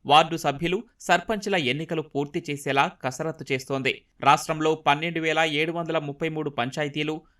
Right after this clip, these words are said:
లక్షా పన్నెండు వేల రెండు వందల ఎనభై ఎనిమిది వార్డులు ఉన్నాయి.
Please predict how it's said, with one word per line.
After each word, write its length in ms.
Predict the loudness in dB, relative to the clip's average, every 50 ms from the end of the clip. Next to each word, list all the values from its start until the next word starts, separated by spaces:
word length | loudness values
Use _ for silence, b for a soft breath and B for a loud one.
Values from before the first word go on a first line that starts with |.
| _ -4
లక్షా 360 | -2 -2 -2 0 2 2 4 4
పన్నెండు 420 | 4 4 2 2 2 0 -2 0
వేల 200 | 0 2 2 4 4 2
రెండు 260 | 2 0 0 0 0
వందల 240 | -2 -2 0 0 0
ఎనభై 340 | 0 0 0 -2 -2 -2 -2
ఎనిమిది 300 | -4 -4 -4 -6 -6 -4
వార్డులు 440 | 0 2 2 2 2 0 -2 -4 -4 -4 -2
ఉన్నాయి. 260 | 2 2 4 4 2